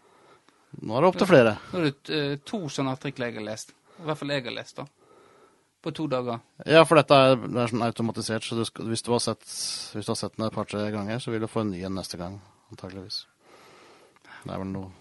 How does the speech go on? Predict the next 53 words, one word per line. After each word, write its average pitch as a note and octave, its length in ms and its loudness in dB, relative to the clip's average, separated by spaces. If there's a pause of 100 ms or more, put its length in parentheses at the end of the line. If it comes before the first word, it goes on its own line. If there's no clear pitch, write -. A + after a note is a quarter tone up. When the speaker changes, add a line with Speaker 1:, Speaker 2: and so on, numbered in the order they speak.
(540)
Speaker 2:
Ja. F#2 80 -8
Speaker 1:
automatikk G#2 440 -10
i - 20 -12
det F#2+ 120 -10
greiene F2 240 -8
der, F2+ 140 -14 (160)
ja. G2 120 -16 (200)
Speaker 2:
Ja. A#2+ 140 -14 (580)
Speaker 1:
Men A2+ 60 -2
det B2 100 -2
testes A#2 340 0
ut, A#2 140 -4
så - 140 -6
den A#2 80 -2
er G2+ 80 -2
ikke G#2+ 160 -8
helt G2+ 100 -8
ferdig. F2+ 400 -8
Jeg F2+ 240 -10
vet F#2 140 -10
ikke - 120 -10
helt F2+ 140 -10
hvordan G2 120 -8
det F2+ 80 -6
blir F2 260 -8
enda E2 180 -6
da. G2+ 80 -6 (1500)
Som B2 160 0
du A#2+ 100 2
da A#2+ 120 2
ser, A#2+ 180 2
Speaker 2:
Veldig C#3+ 540 2
Speaker 1:
i C#3 40 10
og C3+ 100 10
med C3 80 10
at - 80 4
den C3 100 4
for-, C3 180 -4
fortsatt B2 300 0
er A#2 60 2
på C3 120 6
bokmål, A2+ 400 0
for B2 140 2
eksempel. A#2+ 360 2 (360)
Speaker 2:
Ja. A#2+ 180 0
Speaker 1:
Eh, A2 280 -6 (240)
ja. - 100 -10 (260)
Speaker 2:
Mm. B2+ 240 -6 (300)
Speaker 1:
Vi - 60 -16
skal - 200 -10
jo F2 80 -6
være F#2 160 -6
nynorsk, - 320 -10